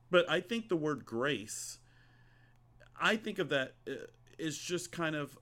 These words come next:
a value, right? Being gracious and giving gratitude, right? And to me, when you are gracious to other people and you express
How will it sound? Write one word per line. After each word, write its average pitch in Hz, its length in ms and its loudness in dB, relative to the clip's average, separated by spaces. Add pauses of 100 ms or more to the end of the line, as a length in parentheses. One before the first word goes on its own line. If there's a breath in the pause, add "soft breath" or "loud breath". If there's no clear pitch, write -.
a 131 80 2
value, 117 720 -4 (320)
right? 131 280 0 (720)
Being 147 400 4 (180)
gracious 113 880 0 (220)
and 120 280 -2
giving 139 380 0
gratitude, 113 800 -2
right? 127 300 0 (480 loud breath)
And 151 160 0
to 165 100 0
me, 190 300 0
when 170 240 0
you 151 280 -4
are 117 140 0
gracious 120 1080 -2 (460)
to 117 100 0
other 127 220 6
people 107 480 -4 (800 soft breath)
and 151 260 4
you 139 140 4
express - 1040 0